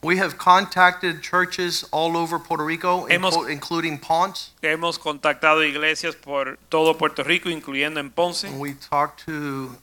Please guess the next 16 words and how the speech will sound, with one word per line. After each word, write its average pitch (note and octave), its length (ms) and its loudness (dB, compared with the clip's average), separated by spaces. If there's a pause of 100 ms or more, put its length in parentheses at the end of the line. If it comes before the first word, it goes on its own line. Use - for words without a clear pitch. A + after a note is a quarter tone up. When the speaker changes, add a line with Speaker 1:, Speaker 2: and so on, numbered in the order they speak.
Speaker 1:
um, B2+ 580 -10 (1080)
the C#3 120 -10
municipality D3+ 880 0 (160)
government. E3+ 540 -4 (100)
Speaker 2:
Hablamos C3+ 460 -6
con C#3 200 -6
las C3 200 -4
mun-, C#3 220 -14 (100)
las, C3 380 -4
los C#3+ 240 -4
gobiernos. D#3+ 580 0
Speaker 1:
They're D#3+ 120 -2
going E3 280 -4
through D3+ 200 -4
an C#3 80 -4
incredible D#3+ 880 -4